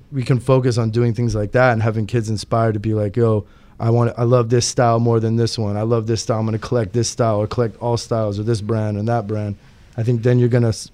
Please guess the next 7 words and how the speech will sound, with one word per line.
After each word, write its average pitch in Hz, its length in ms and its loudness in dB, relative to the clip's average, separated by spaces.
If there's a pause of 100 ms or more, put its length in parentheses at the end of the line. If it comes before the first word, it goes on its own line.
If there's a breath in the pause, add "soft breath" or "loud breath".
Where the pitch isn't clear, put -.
find 123 500 2 (720 soft breath)
a 120 100 -2
resurgence 117 920 0 (680)
and, 110 160 -4
like, 107 300 -6 (120)
into, 113 520 0
like, 101 260 -2